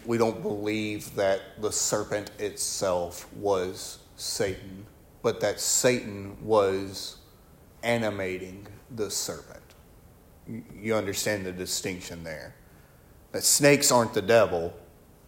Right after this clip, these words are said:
but the devil used a snake. Um, and because of that, you know,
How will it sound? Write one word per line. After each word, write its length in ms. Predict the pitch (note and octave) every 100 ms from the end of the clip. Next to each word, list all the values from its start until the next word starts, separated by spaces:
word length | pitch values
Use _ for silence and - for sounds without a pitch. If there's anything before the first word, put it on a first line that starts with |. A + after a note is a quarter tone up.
| - - - - - - - -
but 140 | - G#2
the 80 | G2+
devil 360 | B2 B2 G#2+
used 380 | G#2 A2 F#2+ -
a 60 | E2+
snake. 420 | - F#2 B1+ - - - - - - - - - - - - - -
Um, 460 | F#2+ F2+ E2 E2+ - - - - - - - - - - - - - - - - -
and 240 | C3 A#2+ A2
because 800 | A#2+ - - F#3+ G#3+ D#3+ C3+ -
of 320 | C3 A2 B2+
that, 680 | D3+ C#3 G#2 G#2+ - - - -
you 120 | -
know, 320 | A2 G#2 G#2